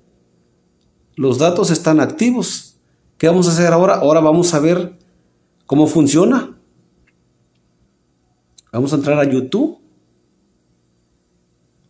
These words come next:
Y vamos a ver qué tal está la velocidad. Miren nomás,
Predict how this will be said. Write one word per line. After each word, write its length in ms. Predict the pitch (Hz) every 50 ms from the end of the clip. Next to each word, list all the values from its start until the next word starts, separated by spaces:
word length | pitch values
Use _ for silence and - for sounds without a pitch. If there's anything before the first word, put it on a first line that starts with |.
| _ _ _ _ _ _ _ _ _ _ _ _ _ _ _ _ _ _ _ _ _ _ _ _ _ _ _ _ _ _ _
Y 160 | 180 175 190
vamos 300 | 175 165 170 185 175 175
a 20 | 160
ver 180 | 160 170 170
qué 120 | - 165 -
tal 180 | - 156 160
está 340 | 160 - - - 170 175 180
la 140 | 175 151 139
velocidad. 440 | 135 131 123 120 - 131 135 120 117
Miren 280 | 127 143 160 190 202
nomás, 600 | 196 180 160 160 175 175 - - - - - _